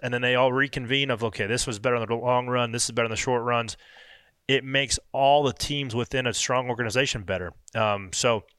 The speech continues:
that's why I like races that have no practice, 'cause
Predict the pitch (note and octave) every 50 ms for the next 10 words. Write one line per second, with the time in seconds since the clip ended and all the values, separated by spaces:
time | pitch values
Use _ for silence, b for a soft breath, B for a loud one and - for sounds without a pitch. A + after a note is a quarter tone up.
0 | _ _ _ - - B2 C3 - - C#3+ C3+ C3+ C#3 C#3 C#3 C3 - C3+ C#3 C#3+
1 | - - A#2 B2+ A#2+ B2 A2 B2 D#3 - - F#3+ F#3 - - - F#3+ - - -
2 | b b b b b b b _ - - C#3 A2+ A#2